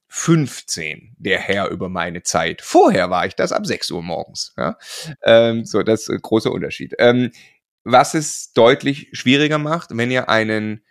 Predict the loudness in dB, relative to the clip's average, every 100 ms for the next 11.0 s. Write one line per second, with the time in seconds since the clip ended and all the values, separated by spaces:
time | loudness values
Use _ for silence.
0 | _ _ -2 0 0 0 -2 0 0 0
1 | 0 2 2 -2 -20 -18 -6 -4 -4 -12
2 | -4 -2 0 -2 -2 -4 -6 -6 -8 -14
3 | -14 -12 -6 -4 -6 -8 -6 -6 -4 -4
4 | -4 0 -2 0 2 2 2 -6 -14 -8
5 | -4 -4 -6 -16 _ _ -10 -4 -4 -6
6 | -10 -8 -6 -6 -4 0 0 0 0 -2
7 | -4 -6 -8 -8 -10 -4 -4 -4 -8 -2
8 | 0 2 0 -2 -4 -4 -6 -6 -4 -4
9 | -6 -2 2 4 2 -2 -4 -2 0 -2
10 | -4 -4 -8 -10 -10 -10 -6 2 2